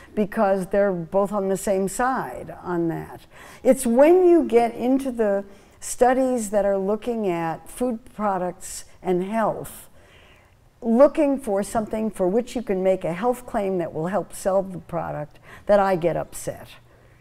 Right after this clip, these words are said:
Um, so it's Coca-Cola doing the defending of sugary beverages, which I think almost everybody would agree that you'd be much better off not drinking sugary beverages or drinking them in very small amounts.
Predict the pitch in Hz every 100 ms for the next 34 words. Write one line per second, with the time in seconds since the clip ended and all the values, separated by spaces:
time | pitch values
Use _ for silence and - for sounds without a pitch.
0 | _ - - 180 151 160 214 190 175 -
1 | 262 269 - 240 233 233 196 170 190 185
2 | 165 143 147 - 202 233 254 262 277 277
3 | - - - - - - 208 190 - 214
4 | 185 180 156 180 208 240 233 247 247 240
5 | 214 190 175 165 185 165 156 160 170 196
6 | 180 143 170 254 240 170 160 156 160 156
7 | 196 254 262 208 190 190 226 233 226 -
8 | 196 190 180 175 180 180 - - - -
9 | 208 226 240 190 196 180 185 180 - 165
10 | 170 160 165 156 160 165 156 180 151 180
11 | 156 160 160 160 165 180 165 135 - -
12 | - 139 147 151 170 165